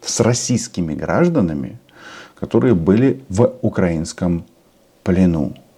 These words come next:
И вот телеканал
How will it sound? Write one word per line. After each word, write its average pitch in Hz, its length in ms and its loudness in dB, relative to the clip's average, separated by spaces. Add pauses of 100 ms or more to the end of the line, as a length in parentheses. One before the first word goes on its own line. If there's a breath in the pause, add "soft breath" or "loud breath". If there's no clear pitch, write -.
(520)
И 82 140 0
вот 110 560 0 (1500 loud breath)
телеканал 95 840 4